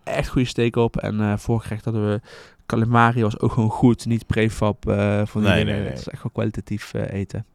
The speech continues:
Speaker 2: Ja, mag ook wel
Speaker 1: Ja.
Speaker 2: voor de geld, maar, eh.
Speaker 1: Ja, ja, is zeker waar. Hey, ik wil eigenlijk nog eventjes, eh, niet meteen doorlopen naar, eh, de highlight. Laten we die echt als allerlaatste bewaren.
Speaker 2: Ja.
Speaker 1: Anders zijn de luisteraars ook weg. Ehm,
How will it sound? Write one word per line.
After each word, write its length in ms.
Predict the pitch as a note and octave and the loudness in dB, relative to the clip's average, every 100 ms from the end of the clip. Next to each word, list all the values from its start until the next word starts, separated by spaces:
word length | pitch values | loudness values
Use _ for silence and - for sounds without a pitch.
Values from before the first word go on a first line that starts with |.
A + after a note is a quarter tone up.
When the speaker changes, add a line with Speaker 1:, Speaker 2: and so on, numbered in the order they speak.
| - | -20
Speaker 2:
Ja, 140 | - - | -14 -8
mag 120 | F#2 | -6
ook 60 | G2+ | -2
wel 80 | F2+ | -2
Speaker 1:
Ja. 60 | |
Speaker 2:
voor 100 | F2 | 0
de 60 | E2+ | -2
geld, 240 | F2 A2+ | -4 -4
maar, 160 | G#2+ F2+ | -6 -6
eh. 60 | F2+ E2+ E2+ | -6 -6 -2
Speaker 1:
Ja, 100 | F#4 | 0
ja, 120 | - | 2
is 140 | - | 2
zeker 260 | - G#2+ G2+ | 2 0 2
waar. 200 | F#2+ C3+ - - _ - - _ _ _ - - | -2 -2 -8 -16 _ -20 -20 _ _ _ -20 -4
Hey, 120 | B2+ | -2
ik 100 | C3+ | 0
wil 100 | D3 | 2
eigenlijk 320 | B2 D3 D#3 | 4 4 4
nog 100 | C#3 | 6
eventjes, 380 | B2+ - B2 - | 4 2 -4 2
eh, 240 | A#2+ A#2 A2+ - - - | 4 6 4 0 -12 -14
niet 300 | - A2+ F3+ | 0 4 6
meteen 380 | G#3+ C3+ - E3 | 6 2 2 4
doorlopen 440 | B2 A2 G#2+ G#2 G#2 | 6 8 6 4 2
naar, 260 | G2+ G2+ | 2 2
eh, 80 | G2+ G#2 | 0 0
de 200 | A2 A2 | 4 4
highlight. 540 | G2+ A2 G#2+ G2 C#3 - | 6 4 4 2 0 0
Laten 180 | A2+ | 0
we 60 | A2 | -2
die 80 | - | 0
echt 180 | C3+ C3 | 0 0
als 140 | - | -2
allerlaatste 460 | A#2 A2 G#2 - G#2+ | 0 2 2 -2 -4
bewaren. 440 | A2 G#2+ G#2 A#2 | 4 6 6 6
Speaker 2:
Ja. 140 | A2+ B2 - - - | 4 2 -6 -20 -4
Speaker 1:
Anders 220 | - G2+ | 0 4
zijn 120 | G#2 | 6
de 60 | G#2 | 8
luisteraars 400 | G#2 A2+ A#2+ G#2+ | 8 8 6 4
ook 160 | B2 | 4
weg. 340 | G2+ A#2+ - - - - - - | 4 0 -2 -10 -20 -20 -20 -4
Ehm, 400 | A#2+ C3 C3+ | 4 8 8